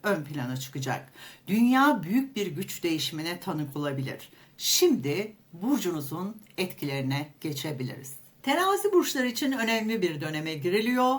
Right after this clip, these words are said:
İki bin dört, iki bin altı yıllarına benzer tutulmalar yaşanıyor. Şimdi ise yirmi dokuz Mart iki bin yirmi beşte aynı alanda bir tutulma daha gerçekleşecek.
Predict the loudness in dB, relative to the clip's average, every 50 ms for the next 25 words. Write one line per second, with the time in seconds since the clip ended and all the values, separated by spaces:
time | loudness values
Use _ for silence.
0 | -2 -6 -8 -4 -2 0 0 0 0 0 0 0 0 0 0 -2 -6 -6 -4 -2
1 | 0 2 4 4 4 4 2 0 -2 -2 -2 -2 -2 -2 -4 -2 -2 -2 0 0
2 | 0 0 0 2 2 4 4 4 2 -4 -10 -12 -10 -8 -6 -4 0 0 0 0
3 | 0 -2 -2 -2 -2 0 0 0 0 2 2 2 2 2 0 -2 -2 -2 -2 0
4 | 0 0 0 -2 -4 -4 -4 -4 -4 -2 -2 -2 0 -2 -2 -2 -4 -6 -4 -2
5 | -2 -4 -4 -6 -10 -12 -8 -6 -4 -4 -4 -4 -4 -4 -4 -2 0 -2 -2 -2
6 | -4 -8 0 2 4 4 4 4 4 2 2 2 0 0 0 -2 -2 0 0 0
7 | -2 -4 -8 -12 -10 -8 -6 -4 -4 -2 0 0 0 0 0 -2 -2 -2 -2 -2
8 | -2 -4 -4 -4 -4 -4 -6 -6 -6 -8 -8 -10 -10 -12 -18